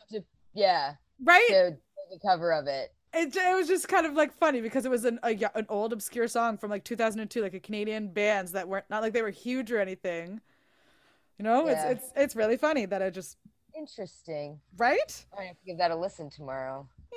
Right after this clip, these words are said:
Speaker 2: Yeah. It's hilarious. So then we had McMaster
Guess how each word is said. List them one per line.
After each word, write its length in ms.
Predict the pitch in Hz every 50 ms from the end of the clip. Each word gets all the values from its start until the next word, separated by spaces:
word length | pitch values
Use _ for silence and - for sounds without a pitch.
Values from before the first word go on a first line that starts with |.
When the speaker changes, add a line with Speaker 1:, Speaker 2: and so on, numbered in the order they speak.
| 480 480 453
Speaker 2:
Yeah. 160 | 403 311 233 165 - _ _ _ _ _ _
It's 160 | 285 294 262 247
hilarious. 440 | 349 339 359 370 349 269 247 - - 254 -
So 100 | 339 339
then 280 | 330 330 330 320 320
we 100 | 330 339
had 240 | 320 330 320 311 277
McMaster 440 | 262 311 311 269 294 294 302 -